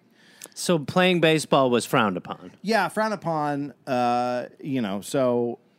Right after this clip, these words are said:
Speaker 2: he, but he, he was right for it, but also he had that "how do I make money" thing. Like most of the ball players, like, "How do
Speaker 1: Right.
Speaker 2: I play ball?" And he was like,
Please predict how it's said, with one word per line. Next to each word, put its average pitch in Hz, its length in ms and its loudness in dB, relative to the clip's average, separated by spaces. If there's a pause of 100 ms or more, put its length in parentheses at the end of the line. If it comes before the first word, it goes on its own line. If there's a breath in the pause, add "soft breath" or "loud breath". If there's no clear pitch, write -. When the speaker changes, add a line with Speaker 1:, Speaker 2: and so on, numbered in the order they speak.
(1400 soft breath)
Speaker 2:
he, - 320 -12 (140)
but 151 280 -4
he, 156 220 -12
he 165 120 -4
was 170 160 -4
right 208 220 -2
for 170 280 0
it, 151 180 -8
but 151 160 -4
also 127 640 -2 (1000 soft breath)
he 131 120 -8
had 123 240 -6
that 107 280 -2
"how 117 120 -6
do 113 100 -2
I 110 60 -2
make 95 220 -8
money" 92 240 -8
thing. 85 320 -14
Like 120 160 -4
most 165 180 -2
of - 40 -14
the 151 60 -4
ball 117 180 -2
players, 95 300 -6
like, 98 120 -4
"How 90 80 0
do 101 60 -2
Speaker 1:
Right. 101 80 -2
Speaker 2:
I - 20 -2
play 98 180 -6
ball?" 95 320 -4
And 90 80 -10
he 101 60 -10
was 92 160 -10
like, 87 180 -10